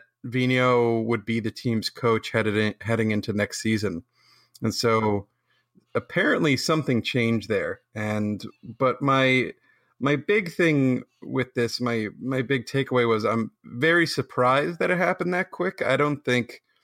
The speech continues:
I don't think any of us really expected it to just be, you know, the axe is gonna fall.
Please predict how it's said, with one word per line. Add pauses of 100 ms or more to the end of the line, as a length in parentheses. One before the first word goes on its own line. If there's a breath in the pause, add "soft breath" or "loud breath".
(260)
I
don't
think
any
of
us
really
expected
it
to
just
be,
you
know,
the
axe
is
gonna
fall.